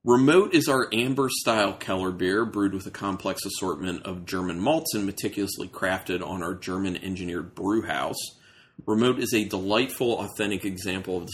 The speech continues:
style that pairs beautifully with the seasons of cool weather. Following extended conditioning in stainless, it pours a brilliant amber color in the glass and carries notes of toasted bread, that'd be, I guess,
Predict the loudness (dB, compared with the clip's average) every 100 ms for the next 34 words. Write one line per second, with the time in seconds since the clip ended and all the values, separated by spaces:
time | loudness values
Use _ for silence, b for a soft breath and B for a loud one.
0 | -4 0 0 -2 -6 -6 -4 -4 2 4
1 | 4 0 0 0 -4 -4 -2 -2 -2 -6
2 | -10 -8 -6 -4 0 0 0 -2 -4 b
3 | b b b b 0 4 6 4 2 2
4 | 0 0 2 2 0 0 0 0 -2 -2
5 | -2 -2 -2 -2 0 -2 -2 -6 -6 -2
6 | 0 0 -2 -8 -2 0 2 0 -2 -4
7 | -4 -4 -4 -4 -4 -6 0 2 2 0
8 | -8 B B B B -4 2 4 6 6
9 | 2 0 -6 -8 -10 0 2 2 0 0
10 | 0 -2 2 4 2 0 -2 -6 -8 -10
11 | -8 -12 -12 -12 -10